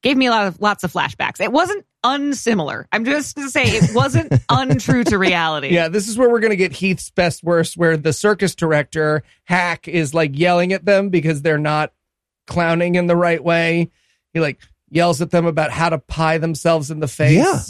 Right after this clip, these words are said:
Speaker 2: And I thought this was great,
Speaker 3: <laughs>
Speaker 2: actually. They, they do the pie in the face thing. The guy gets pied in the face and then, you know,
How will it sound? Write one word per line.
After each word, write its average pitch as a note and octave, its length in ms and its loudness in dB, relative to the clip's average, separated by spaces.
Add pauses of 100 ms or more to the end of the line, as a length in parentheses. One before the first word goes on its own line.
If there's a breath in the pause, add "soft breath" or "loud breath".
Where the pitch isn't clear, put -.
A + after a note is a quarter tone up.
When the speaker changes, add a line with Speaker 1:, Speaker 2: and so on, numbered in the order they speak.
(200)
Speaker 2:
And F#3 200 2
I F#3 140 2
thought E4 160 0
this G4 160 2
was A#3 160 4
great, - 260 2
Speaker 3:
<laughs> - 20 2
Speaker 2:
actually. G#2+ 540 0 (460)
They, D#3+ 120 4
they D3+ 160 4
do E3+ 140 4
the A3+ 80 0
pie G#3+ 240 2
in G#3 80 2
the F#3+ 80 2
face F#3+ 260 2
thing. A#2+ 460 2
The A#2 60 0
guy A#2+ 120 2
gets C3 160 0
pied C3+ 240 2
in D#3+ 60 2
the D3+ 60 0
face C3 340 0
and B2 120 4
then, A#2+ 160 4
you C3+ 140 2
know, A2+ 240 0